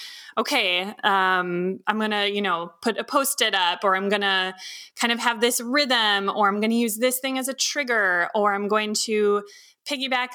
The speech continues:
this habit, um, and add in this other habit along with it," that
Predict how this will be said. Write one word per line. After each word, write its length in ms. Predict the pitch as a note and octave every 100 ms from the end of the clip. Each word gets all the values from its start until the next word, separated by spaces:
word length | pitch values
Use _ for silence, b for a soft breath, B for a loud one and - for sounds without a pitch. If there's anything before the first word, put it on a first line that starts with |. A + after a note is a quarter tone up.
| A3+
this 560 | B3 B3 - - - - _ A3
habit, 560 | - A#3+ A#3+ A#3+ A#3+ - _ A3
um, 600 | G#3 G3 G3 F#3+ G3 F#3+
and 180 | G#3 G#3 G#3
add 160 | G#3
in 120 | A3+ A#3+
this 160 | B3
other 240 | C#4 B3+ A3
habit 420 | G#3+ G3 F#3 F3
along 360 | G#3+ A3 A#3+ B3+
with 180 | B3
it," 220 | G3+ E3+ E3+
that 200 | G3+ F#3